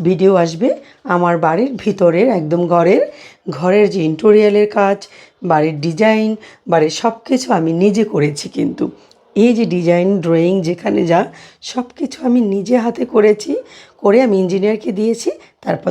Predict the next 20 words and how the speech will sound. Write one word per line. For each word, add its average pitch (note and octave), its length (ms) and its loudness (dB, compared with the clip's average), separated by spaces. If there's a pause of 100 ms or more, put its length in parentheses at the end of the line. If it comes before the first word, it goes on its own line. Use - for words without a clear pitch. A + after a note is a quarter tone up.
তারা - 160 -4 (100)
করেছে F3 420 0
বাড়ি, - 200 -4 (300)
আমি G3 120 4 (120)
কাউকে E3+ 380 0
দিয়ে E3+ 220 -2
করাইনি। E3+ 400 -4 (340)
এটা F#3+ 180 0
কিন্তু A#3 180 2
অনেকে E4 160 4 (120)
বিশ্বাসও A3 460 -4
করবে E3 280 4
না, E3 60 -2 (380)
তাই C4+ 220 4
না? B3 80 4 (140)
কিন্তু G3 220 -2
এটা D#4 160 0
আমি D4 80 2 (100)
নিজেই E3 360 -2
করেছি। - 380 -4